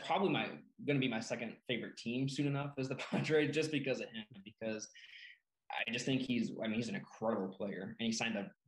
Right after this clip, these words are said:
massive deal too, which is, which is crazy. But, you know, I, I think of the game, and I don't remember all the details where he, you know, their team was up by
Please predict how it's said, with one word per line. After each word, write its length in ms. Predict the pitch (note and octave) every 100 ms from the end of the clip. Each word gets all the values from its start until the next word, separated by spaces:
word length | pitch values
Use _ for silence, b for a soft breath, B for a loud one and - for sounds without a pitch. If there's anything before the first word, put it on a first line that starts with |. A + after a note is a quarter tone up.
| _
massive 460 | G#2 G#2+ A2 G2+ F#2+
deal 220 | G#2+ F#2+
too, 340 | G2+ A#2 G2 F#2+
which 140 | -
is, 160 | G2 G2
which 140 | -
is 80 | G2
crazy. 480 | - C#3+ C#3+ F#2 G2 -
But, 300 | A2 - - B B B B _ _ -
you 80 |
know, 60 | A2
I, 100 | G2 A2+
I 40 | A2+
think 220 | D3 D3+
of 100 | C3
the 120 | A#2
game, 240 | A2+ A2+
and 80 | A2
I 40 | G#2
don't 120 | A2+
remember 240 | G#2 G2+ -
all 140 | G#2
the 80 | G#2
details 360 | G2+ G2+ G#2+ F#2+
where 140 | G#2
he, 280 | - A2 G2+
you 80 | G#2
know, 100 | G2
their 100 | G#2+
team 200 | - G#2+
was 100 | G2+
up 140 | G2
by 120 | G2